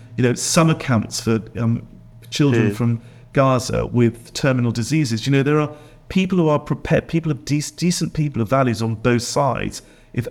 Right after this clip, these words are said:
Speaker 1: only they would be allowed to do more of what they were already doing.
Speaker 2: Yeah, but as you rightly point out, that requires leadership. Uh, b-, who, who in this current climate is capable of providing any kind of mediation, negotiations?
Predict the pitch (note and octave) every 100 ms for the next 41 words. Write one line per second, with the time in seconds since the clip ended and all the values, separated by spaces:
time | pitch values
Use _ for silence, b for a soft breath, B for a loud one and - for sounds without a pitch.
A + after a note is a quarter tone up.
0 | - D3 D3 C#3 B2+ A#2+ A#2 A2+ A#2 A2+
1 | A#2+ G#2+ - G#2+ A#2 A2 A#2 A#2+ A2 -
2 | - A2 G#2+ A2 A2 A2 A2+ G#2+ G2 B2
3 | A#2+ - - _ _ - A#2+ A2 G#2 G#2
4 | _ - B2 A2 A#2 A#2+ A#2 B2+ A#2+ A#2
5 | A2+ A2+ - A#2+ A2 B2+ B2+ A2 - B
6 | B D3 C3 - E3+ A#2 G3 A#2 F3 A3
7 | E3+ F3 - - E3 D3+ C#3 D3 C#3 -
8 | _ _ - C#3 - - C#3+ D3 B2 B2
9 | A#2+ - B2+ B2+ B2+ B2+ C#3 B2+ C3 A#2+
10 | G#2+ - _ _ _ C3+ B2+ B2+ C3 -
11 | C3 A#2 A2+ G2 b b b - B2 B2+
12 | B2 C3+ B2+ B2+ B2+ A#2 A#2 G#2